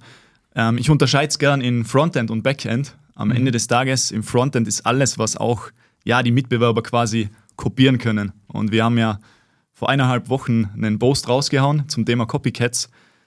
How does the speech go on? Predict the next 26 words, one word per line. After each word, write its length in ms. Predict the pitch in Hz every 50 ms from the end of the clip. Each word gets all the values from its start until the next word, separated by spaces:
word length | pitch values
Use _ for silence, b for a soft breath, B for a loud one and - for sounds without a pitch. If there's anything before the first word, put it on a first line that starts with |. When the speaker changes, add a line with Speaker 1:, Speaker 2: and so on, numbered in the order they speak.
| b b b _ -
Speaker 1:
Und 120 | - 95
das 80 | - -
kannst 260 | - 123 120 117 -
du 60 | 123
am 80 | 113 104
Ende 140 | 113 120 113
des 120 | 110 -
Tages 300 | - 110 110 117 104 -
nicht 160 | 117 110 -
wirklich 240 | 113 113 110 120 110
verhindern. 440 | - 107 101 107 113 110 101 98 95 b b b b
Speaker 2:
Ja. 120 | b - - - -
Speaker 1:
Und 220 | - 107 110 -
umso 340 | 135 143 151 147 - 135 120
wichtiger 560 | 139 151 151 - 139 131 135 139 143 139 127 - _ _ -
ist 180 | - 120 - -
das 100 | - -
Backend. 560 | - - - - - - 101 101 - - - _ _ _ _ _ _ _ -
Und 100 | 107 95
da 80 | 117
gibt's 200 | 120 123 117 -
für 100 | - -
mich 200 | 120 131 120 - -
zwei 480 | - - 123 127 135 139 139 127 117 - - _ _ _ _ _ _ _ _ _ _ _ _ _ _ -
mitentscheidende 720 | 131 139 170 175 - - 127 - - 127 139 135 123 123
Punkte. 460 | 107 131 147 151 - - 156 156 151